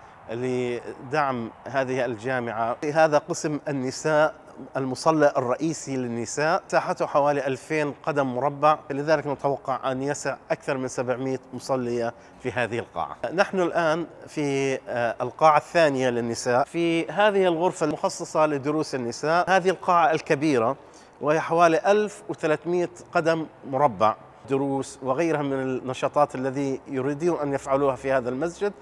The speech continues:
وأيضًا قد تكون أيضًا مصلى إضافي إلى أربعمائة مصلي. غرفة مخصصة للأطفال الصغار،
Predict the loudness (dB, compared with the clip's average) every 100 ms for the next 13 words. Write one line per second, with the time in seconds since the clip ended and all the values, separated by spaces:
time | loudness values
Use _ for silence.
0 | -20 -16 2 4 6 4 0 -6 -20 -20
1 | -2 4 4 2 -8 -2 0 0 2 0
2 | 2 0 -2 -14 -12 -4 2 4 6 6
3 | 6 6 4 -2 0 0 0 0 2 4
4 | 2 -2 -6 -6 -6 -6 -6 -6 -4 -6
5 | -6 -8 -4 -6 -4 -4 -2 -2 -2 -4
6 | -4 -2 0 -2 -8 -8 -2 0 0